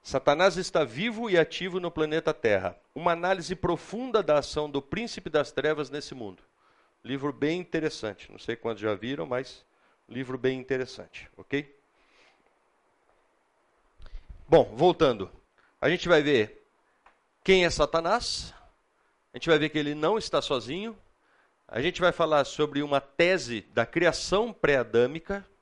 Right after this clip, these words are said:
beleza? E eu vou entrar no te-, no tese que eu usei aqui, tá? Pra que ninguém pule aí na cadeira. O Cota já tá nervoso lá atrás. Big Bang ou queda, a gente vai falar qual a autoridade de Satanás, como ele atua e sobre quem ele atua.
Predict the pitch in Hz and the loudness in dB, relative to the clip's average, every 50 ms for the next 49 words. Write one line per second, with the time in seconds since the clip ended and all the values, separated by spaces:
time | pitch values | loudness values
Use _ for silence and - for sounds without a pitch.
0 | _ _ _ - 90 98 135 175 170 - - - - 117 110 - _ _ _ - | _ _ _ -16 -12 -8 -8 -8 -8 -10 -12 -14 -12 -12 -12 -12 _ _ _ -16
1 | - 107 104 131 135 131 - - 127 127 127 123 120 117 - - 127 123 110 - | -12 -8 -6 -6 -6 -6 -4 -2 0 0 0 -2 -6 -8 -6 -4 -2 -2 -2 -4
2 | 113 110 107 98 101 - - 123 117 113 104 95 92 - - 110 107 113 101 92 | -8 -12 -12 -12 -10 -2 2 4 4 4 2 -2 -10 -10 -10 -8 -8 -8 -8 -6
3 | 104 104 104 98 - - 87 - - 110 117 - _ - 107 - 113 110 110 107 | -6 -4 -4 -4 -6 -8 -14 -10 -8 -8 -8 -8 _ -10 -10 -8 -10 -12 -10 -8
4 | 107 110 107 98 92 _ _ _ _ _ _ _ _ _ _ _ _ _ _ _ | -8 -8 -8 -8 -12 _ _ _ _ _ _ _ _ _ _ _ _ _ _ _
5 | _ - - 123 117 113 110 107 110 104 - 113 104 104 101 98 90 90 - - | _ -8 -4 -2 0 0 0 0 -2 -4 -4 -4 -4 -2 -2 -4 -4 -6 -12 -16
6 | - _ _ _ _ _ _ _ _ - 101 _ - 107 110 - 135 120 127 131 | -20 _ _ _ _ _ _ _ _ -20 -18 _ -12 -10 -10 -8 -10 -10 -10 -10
7 | - 131 135 147 156 143 113 110 104 92 87 90 92 - - - 104 101 _ _ | -10 -10 -10 -8 -8 -8 -8 -8 -10 -10 -12 -16 -20 -20 -20 -20 -20 -20 _ _
8 | _ _ _ _ _ _ _ _ _ - - - _ _ _ _ _ _ _ _ | _ _ _ _ _ _ _ _ _ -20 -20 -20 _ _ _ _ _ _ _ _
9 | _ _ _ - 104 160 220 170 180 165 139 151 156 156 156 147 139 135 127 - | _ _ _ -4 -2 0 0 0 0 2 4 4 4 4 2 2 2 0 0 0
10 | - 156 170 196 208 185 220 214 214 214 - - _ - 107 107 143 160 - 147 | 0 2 2 2 2 2 0 0 -2 -4 -10 -20 _ -16 -12 -10 -10 -6 -2 0
11 | 160 147 - 156 147 143 131 123 - 156 175 175 170 - 170 151 143 135 135 127 | 0 2 2 2 2 4 2 2 2 2 2 2 0 -2 -2 -4 -2 2 2 2
12 | 127 120 - - - 135 - - 143 156 190 214 220 214 - - - - - 160 | 2 2 -2 -2 -2 0 0 0 -2 0 0 -2 -2 -2 -6 -10 -10 -6 -6 -2
13 | 156 151 147 147 143 139 - - 165 196 202 196 190 - - 185 175 156 160 - | 0 2 2 2 2 0 -2 -6 -2 0 0 0 0 -2 -4 -4 -4 -4 -6 -6
14 | 160 165 156 151 151 156 151 - - 98 87 - | -6 -4 -2 0 0 0 -2 -2 -6 -8 -8 -8